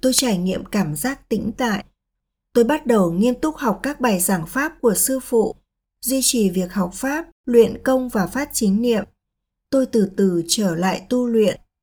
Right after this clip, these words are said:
Khi sinh mệnh đang trên bờ vực, tôi sợ hãi và nhận ra sinh mệnh quý giá thế nào. Khi nhận thức được rằng tôi phải chịu trách nhiệm đối với bản thân,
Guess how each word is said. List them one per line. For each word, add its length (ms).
Khi 180
sinh 320
mệnh 260
đang 280
trên 320
bờ 180
vực, 260
tôi 140
sợ 260
hãi 440
và 100
nhận 260
ra 240
sinh 280
mệnh 220
quý 220
giá 360
thế 160
nào. 500
Khi 140
nhận 260
thức 200
được 220
rằng 360
tôi 120
phải 220
chịu 200
trách 220
nhiệm 320
đối 140
với 260
bản 300
thân, 320